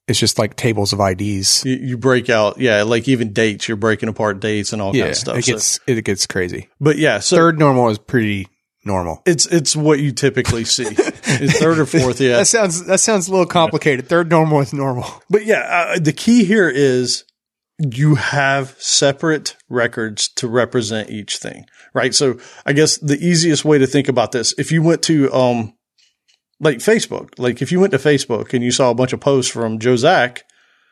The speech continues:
Speaker 2: you could think of, "Hey, every time it wants to show his name up there,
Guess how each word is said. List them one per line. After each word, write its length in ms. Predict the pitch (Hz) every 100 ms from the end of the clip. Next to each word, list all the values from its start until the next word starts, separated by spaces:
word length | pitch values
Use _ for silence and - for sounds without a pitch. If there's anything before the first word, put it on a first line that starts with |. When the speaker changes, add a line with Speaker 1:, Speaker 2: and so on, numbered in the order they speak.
| _ _
Speaker 2:
you 180 | 147 151
could 180 | 170 151
think 260 | 185 - 151
of, 280 | 131 127
"Hey, 200 | - 196 123
every 260 | 170 214
time 180 | - 202
it 100 | 165
wants 220 | 147 165
to 100 | 139
show 440 | 127 147 160 147 135
his 240 | 151 120
name 340 | 113 139 180
up 160 | 190 202
there, 280 | 233 240